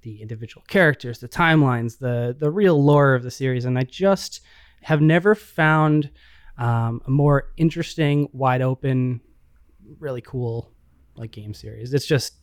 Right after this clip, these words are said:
a part of me, um, literally a part of me, because I have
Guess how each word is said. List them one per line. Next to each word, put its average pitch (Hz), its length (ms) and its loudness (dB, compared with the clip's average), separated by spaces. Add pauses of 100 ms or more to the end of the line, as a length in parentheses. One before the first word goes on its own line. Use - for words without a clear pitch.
(220)
a 170 80 2
part 151 300 6
of 117 100 0
me, 117 320 -6 (160)
um, 120 440 -4
literally 185 340 4
a 165 60 2
part 160 220 2
of 147 60 0
me, 147 140 2
because 139 240 -6
I 127 80 4
have 123 220 0